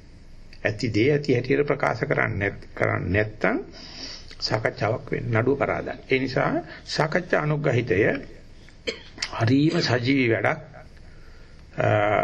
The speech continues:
මේ සාකච්ඡා අනුග්‍රහිතය, මේ sannivedanaye, මේ දෙබස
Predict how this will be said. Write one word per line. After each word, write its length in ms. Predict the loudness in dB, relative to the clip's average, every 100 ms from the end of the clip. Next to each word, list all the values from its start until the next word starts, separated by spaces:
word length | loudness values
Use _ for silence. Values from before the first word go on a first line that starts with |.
| 2 -2 -12 -4
මේ 600 | 2 2 4 2 2 2
සාකච්ඡා 640 | 2 0 0 -2 0 0
අනුග්‍රහිතය, 540 | 2 0 2 0 0 0
මේ 560 | 2 2 4 4 2
sannivedanaye, 720 | 2 2 2 2 2 0 2 0
මේ 580 | 2 2 4 4 4
දෙබස 440 | 2 2 2 2